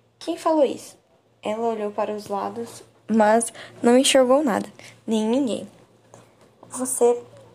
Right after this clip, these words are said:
só pode me ouvir porque está com a minha cartola na cabeça", disse a voz. "Esse chapéu?" A menina tirou a cartola da cabeça. "Oi", disse ela, "ainda está aí?" Rita colocou o chapéu novamente na cabeça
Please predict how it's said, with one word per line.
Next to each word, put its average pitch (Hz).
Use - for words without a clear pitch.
só -
pode 240
me 240
ouvir 226
porque 226
está 220
com 220
a 220
minha 214
cartola 247
na 247
cabeça", 254
disse 208
a 208
voz. 180
"Esse 269
chapéu?" 226
A 226
menina 247
tirou 233
a 226
cartola 220
da 208
cabeça. 208
"Oi", 240
disse -
ela, 202
"ainda 214
está 247
aí?" 220
Rita 277
colocou 277
o 247
chapéu 240
novamente 233
na 247
cabeça 233